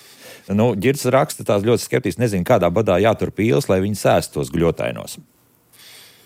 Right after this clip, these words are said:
Nu, vai badā jātur, nezinu.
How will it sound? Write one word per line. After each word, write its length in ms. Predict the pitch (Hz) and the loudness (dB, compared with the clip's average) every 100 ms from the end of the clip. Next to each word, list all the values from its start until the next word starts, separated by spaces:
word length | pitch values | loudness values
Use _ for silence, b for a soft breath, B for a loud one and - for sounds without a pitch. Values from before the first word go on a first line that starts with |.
| B B _ _ _ _ _ - - | B B _ _ _ _ _ -20 -20
Nu, 320 | 98 - 80 | -16 -14 -12
vai 140 | 85 - | -10 -8
badā 300 | - - 53 | -8 -6 -6
jātur, 320 | - - 120 - | -6 -8 -10 -10
nezinu. 300 | 165 127 | -8 -4